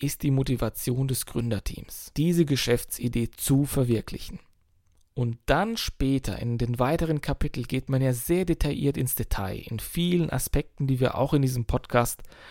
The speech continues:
nochmal aufgreifen werden. Ja, das war's auch schon eigentlich mit dem zweiten Kapitel. Wie gesagt, übertreibt das nicht,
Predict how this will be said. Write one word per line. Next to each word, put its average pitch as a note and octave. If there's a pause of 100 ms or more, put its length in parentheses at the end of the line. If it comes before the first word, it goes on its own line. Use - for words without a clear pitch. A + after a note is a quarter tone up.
(240)
nochmal C#3+
aufgreifen A2
werden. - (920)
Ja, D#3+
das D3
war's G3+
auch -
schon D3+
eigentlich D#3+
mit C3
dem A#2
zweiten A2+
Kapitel. F3+
Wie D3
gesagt, C3+
übertreibt C3+
das -
nicht, -